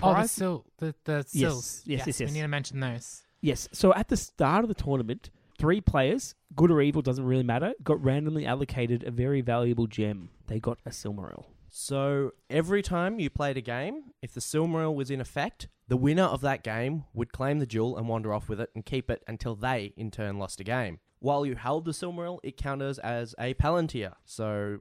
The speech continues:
Speaker 3: you know, you could use its lovely, lovely magics. However, th-, to my mind, this further increased the stress. Because there's three Silmarils. There's only three. There's four is right out. Five, just forget about it. So if they change hands six times, 'cause there's six rounds,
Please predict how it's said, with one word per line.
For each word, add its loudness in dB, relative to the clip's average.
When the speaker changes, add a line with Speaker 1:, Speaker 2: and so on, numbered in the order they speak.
Speaker 3:
you -10
know, -6
you -10
could -12
use -6
its -14
lovely, -6
lovely -6
magics. -6
However, 4
th-, -10
to -4
my 4
mind, -2
this -4
further 2
increased -8
the -14
stress. -14
Because 2
there's 0
three 4
Silmarils. 0
There's -8
only 2
three. -2
There's -8
four 6
is 0
right 0
out. -8
Five, 2
just -10
forget -8
about -10
it. -18
So 0
if 2
they 6
change 0
hands -2
six -6
times, -6
'cause -10
there's -10
six -10
rounds, -8